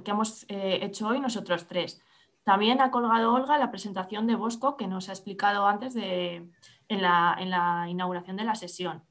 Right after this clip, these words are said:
Debajo tenéis la tarea, que aquí si pincháis os explicamos, ¿no? Que son dos tareas. La primera tarea es ver los dos vídeos que hemos colgado en la plataforma, que, eh, como decía Juanjo, tiene que ver con aprender a usar Zoom y,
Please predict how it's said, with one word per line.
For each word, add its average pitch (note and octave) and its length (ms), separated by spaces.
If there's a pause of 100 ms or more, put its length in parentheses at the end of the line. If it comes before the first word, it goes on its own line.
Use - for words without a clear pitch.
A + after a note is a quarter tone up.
(400)
Debajo C4+ 440
tenéis A3+ 300
la C4 160
tarea, F3 400 (140)
que F#3 100
aquí G3 180
si A#3 120
pincháis B3+ 840
os F#3+ 160
explicamos, F3+ 680
¿no? C4 120
Que B3+ 80
son A3 200
dos G#3 180
tareas. E3 480 (680)
La G3+ 160
primera G3+ 380
tarea G#3+ 300
es F#3+ 80
ver G3+ 160
los F3 180
dos F#3+ 180
vídeos G3+ 300
que - 80
hemos F#3+ 180
colgado F#3+ 320
en F#3+ 60
la F#3+ 120
plataforma, A#3+ 680 (380)
que, G3+ 100
eh, F3+ 300
como F#3 160
decía F#3+ 320
Juanjo, - 580 (180)
tiene G3+ 200
que G#3 100
ver G#3 220
con F3+ 160
aprender F3 420
a F#3+ 80
usar G3 300
Zoom B3+ 420
y, F3+ 320